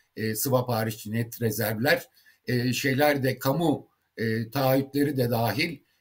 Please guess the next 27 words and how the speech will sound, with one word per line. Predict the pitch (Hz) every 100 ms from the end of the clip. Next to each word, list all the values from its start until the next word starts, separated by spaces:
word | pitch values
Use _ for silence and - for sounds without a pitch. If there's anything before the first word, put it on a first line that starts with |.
| _
e, | 120 120 110
altmış | 131 - 131 - -
dört, | 170 -
altmış | 113 - 127 165
beş | 151 -
milyar | 113 113 151 139
dolara, | 139 131 120
eksi | 92 - - 131
altmış | 123 - - -
dört, | 170 -
altmış | 113 - - -
beşe | 110 117
çıkmıştı. | - - _ 101 - - 180 - _ _ _ _ -
E, | 139 135 -
bu | 180
yüzden, | 170 131 139 180 190 - _ _ _
e, | 135 139 135 131 135 131 123 107
seçeneklerden | 170 139 156 147 139 139 135 131 135 123 120
biri, | 135 135 165 180 - _ _ _ _
e, | 120 117
tezlerden | 143 139 117 131 127 123 120 107
biri, | 117 139 175 - - _ _ 110
Merkez | 147 143 156 113
Bankası | 110 110 107 107 - 160 147
mecburen, | 139 143 139 165 175 147 127 107 - _ _ _ _
e, | 101 117 113 110
dövizi, | 127 131 139